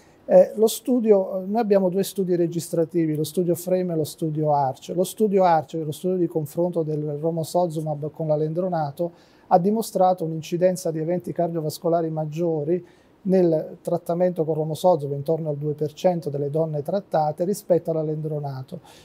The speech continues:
e questa differenza è risultata statisticamente significativa. Lo studio frame, sempre condotto in donne in postmenopausa, non aveva evidenziato questo tipo di effetto. Le ipotesi possono sostanzialmente essere due. La prima è che lo studio arch includeva donne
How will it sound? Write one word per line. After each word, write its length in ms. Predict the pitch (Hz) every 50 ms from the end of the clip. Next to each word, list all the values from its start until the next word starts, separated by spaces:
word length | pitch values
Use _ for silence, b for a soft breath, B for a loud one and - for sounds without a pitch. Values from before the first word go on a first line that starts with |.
| B B B
e 80 | 196
questa 300 | - 233 220 214 - 190
differenza 640 | 175 180 - - - 226 196 180 180 180 170 - 175
è 40 | 165
risultata 520 | 165 156 - 180 - - 175 165 165 165
statisticamente 880 | 156 - - 165 147 - 147 - - 170 160 170 160 160 156 156 151 -
significativa. 920 | 147 - - 147 147 147 143 - 147 143 151 143 143 - 143 135 135 160 - -
Lo 120 | 208 202
studio 380 | 220 220 - - 247 208 208 196
frame, 500 | 202 - 208 208 202 180 156 151 143 139
sempre 400 | - - 180 185 170 170 160 156
condotto 400 | 160 156 156 156 175 180 175 175
in 100 | 160 160
donne 260 | 156 170 170 165 160
in 60 | 156
postmenopausa, 840 | 151 - 170 165 - - 160 165 190 208 - 185 170 175 180 - 180
non 120 | 165 165 165
aveva 260 | 160 170 214 220 202
evidenziato 540 | 170 160 156 156 156 147 - 160 156 147 147
questo 280 | 147 147 - - 147
tipo 260 | - 160 147 143 151
di 80 | 143 143
effetto. 560 | 139 - - - 143 135 131 - - 156 B B B B B B B B
Le 140 | 196 185
ipotesi 480 | 185 185 208 226 247 240 214 196 - 175
possono 340 | - 170 160 - 180 165 160
sostanzialmente 760 | - 156 - - 185 170 - - 170 175 185 185 180 - 165
essere 380 | 156 156 - 170 160 160 156
due. 260 | 151 156 151 147 151
La 100 | 147 156
prima 280 | 156 185 208 226 220 214
è 20 |
che 140 | 214 - 175
lo 100 | 170 165
studio 440 | - - - 202 202 190 180 180 175
arch 380 | 175 175 185 190 185 - - 190
includeva 460 | 170 151 - 170 165 170 180 180 170
donne 500 | 156 170 175 190 185 185 180 170 160